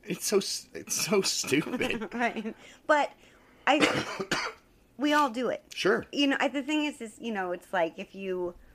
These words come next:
Speaker 2: look at a middle schooler, <laughs> you know, and so much of their confidence comes from the outside
Speaker 1: Right.
Speaker 2: and,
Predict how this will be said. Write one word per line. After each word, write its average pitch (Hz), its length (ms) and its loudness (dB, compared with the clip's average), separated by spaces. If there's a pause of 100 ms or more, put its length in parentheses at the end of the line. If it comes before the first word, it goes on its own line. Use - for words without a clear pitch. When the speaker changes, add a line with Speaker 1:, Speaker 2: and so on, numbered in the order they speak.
(160)
Speaker 2:
look 175 160 -4
at 196 80 0
a 180 60 4
middle 196 300 -2
schooler, 156 500 -2 (320)
<laughs> 320 320 2
you 320 260 4
know, 254 200 4 (260)
and 277 180 4
so 285 280 2
much 254 260 -2
of 202 100 -10
their 208 140 0
confidence 202 580 -6
comes 202 400 -4
from 170 400 -4 (280)
the 185 120 0
outside 165 720 0
Speaker 1:
Right. 185 160 2 (240)
Speaker 2:
and, 180 260 -4